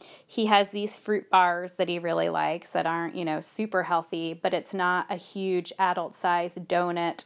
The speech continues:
or a, a mini bundt cake, you know. Um, I might pop,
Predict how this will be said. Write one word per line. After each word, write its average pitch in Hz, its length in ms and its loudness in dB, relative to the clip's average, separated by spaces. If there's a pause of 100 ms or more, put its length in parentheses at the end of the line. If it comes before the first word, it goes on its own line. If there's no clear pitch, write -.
(120)
or 180 560 4
a, 180 320 2
a 185 140 2
mini 185 420 0
bundt 165 400 0
cake, - 400 -10 (340)
you 185 140 -2
know. 170 440 0 (440)
Um, 170 880 2 (380)
I 196 140 2
might 180 320 -2
pop, - 380 2